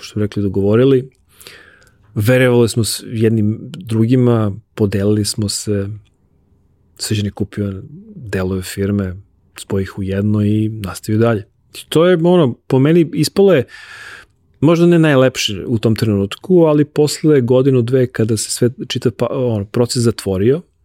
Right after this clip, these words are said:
pošto je, imalo su neki milestone koji su trebali da prođu, da, ne, ono što bi rekli, non-competitive clauses i ostale stvari koje smo se pridržavali, su istekli, to se završilo, uh, i, ono,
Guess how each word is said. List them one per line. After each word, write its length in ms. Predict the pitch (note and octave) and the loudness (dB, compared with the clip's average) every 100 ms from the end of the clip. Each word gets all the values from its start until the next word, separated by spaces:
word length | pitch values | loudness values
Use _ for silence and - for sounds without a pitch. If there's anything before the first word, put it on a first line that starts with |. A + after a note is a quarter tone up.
| _ _ _ _ _ _ _ - | _ _ _ _ _ _ _ -4
pošto 260 | A#2 - | -4 0
je, 60 | A#2+ - - | -2 -2 -6
imalo 320 | C3 A#2 A2+ G#2+ | 0 2 2 2
su 140 | A2+ | -2
neki 220 | G#2+ - | -4 -2
milestone 500 | A2 G#2 - G#2 G2+ | -2 -2 -4 -4 -4
koji 140 | F#2+ G#2+ | -6 -8
su 60 | |
trebali 240 | - G#2 G#2 | -2 0 0
da 80 | |
prođu, 580 | G2+ G#2 G#2 G2+ G#2 G#2 | -2 0 0 0 -2 -2
da, 540 | G2+ G2+ G2+ G2+ G2+ G2+ G2 - _ | -2 -2 -2 -2 -4 -6 -10 -16 _
ne, 320 | G#2+ G#2 G2 F#2+ | -12 -8 -8 -10
ono 200 | - G2+ | -12 -12
što 160 | - A2 | -10 -6
bi 60 | |
rekli, 160 | G#2 A2 | -4 -2
non-competitive 760 | G#2+ G#2 - G#2 G#2 G2+ - G2+ - | -2 -2 -4 -8 -8 -8 -10 -12 -6
clauses 380 | G2 G2 G2 G2+ | -4 -4 -6 -8
i 80 | |
ostale 300 | F#2+ - G#2+ | -10 -8 -10
stvari 380 | F#2+ - A2+ A2+ | -10 -4 -2 0
koje 160 | G#2 A2+ | 0 -2
smo 140 | A#2 | -2
se 160 | - G2+ | -4 -6
pridržavali, 680 | G#2+ G#2+ G2 G2 B2+ D#3+ - - - - | -6 -4 -2 0 2 2 -2 -10 -20 -6
su 140 | - | -2
istekli, 540 | G#2+ - C3+ E3 E3 - - - - - _ | 0 0 0 2 2 0 -10 -20 -20 -20 _
to 120 | - | -4
se 140 | - A2+ | -2 -2
završilo, 800 | A2+ G2+ G#2 - C3+ B2+ A#2+ G#2 - - _ _ _ _ _ _ - | 0 0 0 0 2 4 2 0 -10 -20 _ _ _ _ _ _ 0
uh, 60 | G#2 G#2+ A2 A2+ A2 - - | 4 4 4 2 -2 -8 -8
i, 240 | G2 G#2+ G#2+ | -2 0 0
ono, 300 | G#2+ G#2 F#2+ | -2 -4 -6